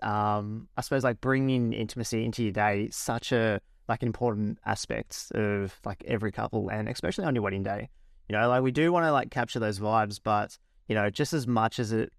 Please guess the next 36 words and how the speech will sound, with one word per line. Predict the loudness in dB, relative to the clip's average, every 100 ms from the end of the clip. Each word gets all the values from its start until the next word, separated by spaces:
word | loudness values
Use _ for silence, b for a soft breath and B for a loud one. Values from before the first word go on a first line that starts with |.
| -4
is | -2 0
about, | 0 2 4 4 0 -14 -6
you |
know, | -2 0
like, | 0 -2
capturing, | -6 -8 -4 -4 -2 -4
like, | -6 -8 -20 -12 2
fun | 4 4 4 2 0 -2
and, | -2 0 0 0 -2 -4 -6 _ -20 _ -4
um, | 0 2 2 2 -2 -8 -6
you | -2
know, | 2 2 2
like, | 0 -4 -8
capturing, | -6 -4 0 0 0 -4
like, | -6 -4
you | -4 0 2 0
as, | 0 0 0 -2
like, | -2 -4
a, | -6
as | -6
a | -4
couple, | 2 2 2 -6 -8 _ -20 _
but | 0
it's | 0
also | 2 2 2 2
good | 2 0
to, | 2
like, | 4 4 2 -6 -16
you | -6
know, | -2 0
like, | 0 -4 -4
bring | 0 2
it | 2 -2 -4
back | 2 2 2
and, | 0 0
like, | 0 -4